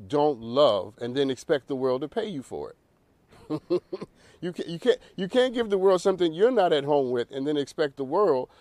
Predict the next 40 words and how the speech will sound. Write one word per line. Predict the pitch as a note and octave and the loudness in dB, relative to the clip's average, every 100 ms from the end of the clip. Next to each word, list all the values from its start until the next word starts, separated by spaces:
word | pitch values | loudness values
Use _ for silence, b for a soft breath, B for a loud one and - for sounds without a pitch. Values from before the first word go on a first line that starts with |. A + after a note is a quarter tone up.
| b - | b -8
to | E3 | -2
celebrate | B3 A#3+ D#3+ C#3+ B2+ | 0 2 2 0 -2
you | A2+ | -12
for | A2+ D2+ - | -10 -10 -10
it. | _ _ _ _ _ _ _ | _ _ _ _ _ _ _
You | C3 | 2
follow | F3 | 2
what | F3 | 4
I'm | E3+ | 0
saying? | F3+ F#3+ G3 G3+ b - | 0 0 0 -2 b -4
When | D#3 | 0
we, | F3 | 0
we, | E3 G3+ | -2 -4
we're | - F#3+ | -2 2
gonna | G#3 | 4
take | G#3 F#3+ | 4 0
this | F3+ | 0
break. | D#3 A#2 | 0 0
When | D3+ | 0
we | G3+ | 0
come | - D#4 | 0 4
back, | G#3 D#3 | 4 4
I'm | D#3 A3 | 4 2
gonna | G3 | 2
ask | E3 F3 D#3+ | 2 0 0
Brandon, | B2+ D3+ D3 A#2 F#2+ E2 G2 b b b - | 0 4 4 2 -4 -10 -14 b b b 4
what | G3 E4+ | 6 8
did | D#4 | 4
he | C4 | 0
hear | G3+ A3 G3 | 0 4 6
about | E3 C#3+ D3+ D3+ C#3+ | 6 8 6 6 2
himself | C3+ - E3 D3+ D3 - _ b b b _ C3+ | -4 -4 2 4 2 -2 _ b b b _ -2
and | C#3 | 0
his | C#3+ C#3+ C3+ B2 | 0 0 0 -4
sexuality | - D#3+ - C#3 C3 C#3 C#3 A#2 A2 G2+ A2 | -2 -2 0 0 2 4 2 -2 -6 -8 -2
most | C#3 C3 C3+ | 0 0 0
often | C3+ - A#2+ | 0 0 -6
as | G#2+ | -6
a | G#2+ | -10
kid? | - C3+ E2+ | -8 -6 -6